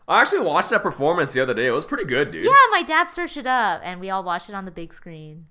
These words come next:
Speaker 2: of
Speaker 1: Yeah.
Speaker 2: my family T V. It was good, right? And that wasn't even their best, like, performance
Speaker 1: Yeah.
Speaker 2: at all.
Speaker 1: Mm-hmm.
Speaker 2: Like, that was just, like, they always put their one hundred and ten percent in any kind of performance that
Speaker 1: That's
Speaker 2: they do.
Speaker 1: thermodynamically impossible.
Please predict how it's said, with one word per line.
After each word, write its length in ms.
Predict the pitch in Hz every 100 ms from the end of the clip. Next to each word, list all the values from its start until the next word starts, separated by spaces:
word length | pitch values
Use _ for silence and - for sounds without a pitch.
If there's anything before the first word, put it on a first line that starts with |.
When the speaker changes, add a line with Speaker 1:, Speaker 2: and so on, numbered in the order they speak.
| _
Speaker 2:
of 80 | 208
Speaker 1:
Yeah. 160 | 220 208
Speaker 2:
my 240 | 165 160 - _
family 380 | - 160 156 156
T 180 | - 160
V. 260 | - 147 170 - - -
It 60 |
was 160 | 466 508
good, 300 | - 427 415
right? 160 | 277 311
And 140 | 320
that 100 | 349
wasn't 240 | 403 440 494
even 160 | 440 403
their 140 | 370
best, 520 | 196 - 185 214 - - - _ _ _ -
like, 320 | 202 190 _
performance 800 | - 185 - 175 175 151 - - - -
Speaker 1:
Yeah. 200 | 104 202
Speaker 2:
at 140 | 185 165
all. 340 | 165 165 - 196
Speaker 1:
Mm-hmm. 200 | 190 170
Speaker 2:
Like, 180 | 165
that 160 | 180 175
was 180 | 190 -
just, 360 | 170 - - - - _ _ _ _ -
like, 140 | 285
they 120 | 330 247
always 260 | 302 320
put 240 | - 220 214
their 100 | 180
one 140 | 175
hundred 300 | - 185 190
and 160 | 185 175
ten 200 | - 175
percent 440 | 180 165 165 156
in 140 | - -
any 240 | 165 160
kind 260 | - 185 175
of 160 | 185
performance 580 | - 196 - 190 185 190
that 40 | 202
Speaker 1:
That's 100 | 196
Speaker 2:
they 60 | 208
do. 60 |
Speaker 1:
thermodynamically 540 | 196 180 185 87 85 78
impossible. 500 | 76 78 82 - 87